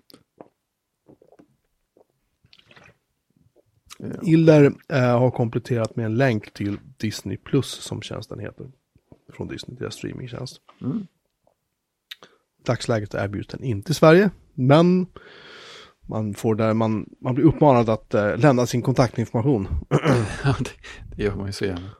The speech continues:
Speaker 2: Så s-, kommer de berätta när de lanserar tjänsten. Så här, vi lär nog märka det ändå, tror jag, så jag känner mig
Speaker 1: Ja,
Speaker 2: helt
Speaker 1: det lär ju
Speaker 2: ensam.
Speaker 1: höras lång väg,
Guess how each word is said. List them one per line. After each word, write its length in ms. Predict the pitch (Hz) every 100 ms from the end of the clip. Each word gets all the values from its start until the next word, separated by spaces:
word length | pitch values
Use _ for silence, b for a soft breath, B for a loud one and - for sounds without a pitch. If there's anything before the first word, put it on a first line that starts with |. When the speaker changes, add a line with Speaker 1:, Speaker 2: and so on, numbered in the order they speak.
| _
Speaker 2:
Så 180 | - -
s-, 100 | 127
kommer 260 | - 165 151
de 180 | 131 131
berätta 600 | 131 165 - - 120 113
när 260 | 110 104
de 160 | 107 104
lanserar 420 | 101 - 92 82
tjänsten. 340 | - 85 -
Så 100 | -
här, 60 | 143
vi 120 | 117
lär 140 | 151 151
nog 120 | 123
märka 320 | 131 104 110
det 80 | 107
ändå, 300 | 107 127 98
tror 140 | -
jag, 60 | 113
så 60 | 101
jag 60 |
känner 180 | - 98
mig 100 | 98
Speaker 1:
Ja, 60 | 120
Speaker 2:
helt 140 | -
Speaker 1:
det 60 | 110
lär 100 | 120
ju 60 | 120
Speaker 2:
ensam. 160 | 120
Speaker 1:
höras 320 | 110 110 -
lång 200 | 113 107
väg, 100 | 117